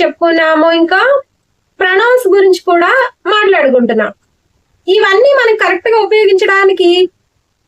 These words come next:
మరొకటి ఉన్నాయి, అవి చాలా చాలా మెయిన్. అసలు ఇవి మనల్ని బాగా కన్ఫ్యూజ్ చేసేస్తూ ఉంటాయి. ఇవన్నీ మనం కరెక్ట్ గా యూజ్ చేయాలంటే మరి ముఖ్యంగా మనం తెలుసుకోవాల్సింది హెల్పింగ్ వర్బ్స్ ని.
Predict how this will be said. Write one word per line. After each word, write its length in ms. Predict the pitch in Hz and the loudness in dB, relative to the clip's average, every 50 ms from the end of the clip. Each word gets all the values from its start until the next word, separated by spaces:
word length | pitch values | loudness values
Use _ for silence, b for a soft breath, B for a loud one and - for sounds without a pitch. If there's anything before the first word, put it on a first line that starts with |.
| _ _ _ - | _ _ _ -12
మరొకటి 560 | 247 254 269 302 339 381 440 392 494 494 427 440 370 | -6 -4 -2 -2 0 0 -2 0 0 0 0 2 2
ఉన్నాయి, 280 | 370 381 381 330 254 226 - 247 | 2 2 2 0 -2 -2 -2 -2
అవి 140 | 277 302 320 - - | -4 -4 -4 -4 -4
చాలా 260 | 294 254 285 330 392 480 480 427 | -4 -2 -2 -2 -2 -2 -2 -2
చాలా 220 | 453 440 427 427 415 381 | -2 -2 0 0 2 2
మెయిన్. 200 | 370 370 392 392 403 403 | 2 2 2 2 0 0
అసలు 260 | - 415 349 339 311 254 214 - - - 269 285 | 0 0 0 2 2 0 0 -2 -6 -6 -4 -2
ఇవి 160 | 311 302 370 349 339 | 0 0 2 2 2
మనల్ని 280 | 339 349 349 349 339 247 214 | 0 0 0 0 0 0 -2
బాగా 260 | - - 294 359 415 440 453 427 | -2 -2 -2 -2 -2 -2 -2 0
కన్ఫ్యూజ్ 320 | 381 370 359 392 403 359 392 | 0 2 2 2 0 0 0
చేసేస్తూ 360 | 381 349 349 370 359 349 349 339 311 | -2 -2 0 -2 -2 0 0 0 0
ఉంటాయి. 240 | 302 285 277 220 - - _ _ _ - 285 302 | 0 -2 -2 -4 -4 -8 _ _ _ -6 -4 -2
ఇవన్నీ 440 | 330 320 294 302 339 392 453 494 539 523 480 | 0 0 0 0 2 2 2 2 2 2 2
మనం 120 | 453 440 - 359 | 0 0 0 -2
కరెక్ట్ 280 | 302 320 330 _ - 427 440 | -4 -6 -6 _ -2 0 0
గా 60 | 440 415 | 2 2
యూజ్ 180 | 381 370 370 349 - | 2 2 2 0 -2
చేయాలంటే 520 | - 370 349 349 339 339 339 339 339 285 285 302 302 320 - _ _ _ _ _ - | -2 0 0 0 0 2 0 2 2 2 2 2 2 0 -4 _ _ _ _ _ -6
మరి 260 | 262 269 311 330 349 381 370 | -4 -2 0 0 2 2 0
ముఖ్యంగా 520 | 392 349 _ - - 427 453 440 440 440 427 392 | 0 -2 _ -6 -2 0 2 2 2 2 2 0
మనం 160 | 392 359 349 339 | 0 0 0 0
తెలుసుకోవాల్సింది 840 | 349 330 330 339 330 - - 370 339 320 320 - 330 311 311 381 466 508 508 494 - - - | 2 0 0 0 -2 -2 -2 0 0 0 -2 0 -2 0 0 2 2 2 0 0 -2 -6 -4
హెల్పింగ్ 460 | 294 302 349 339 359 427 427 381 339 285 | -2 0 0 0 0 2 2 2 2 2
వర్బ్స్ 340 | 285 285 262 247 - - 254 240 | 2 2 0 -2 -6 -6 -4 -4
ని. 80 | - | -4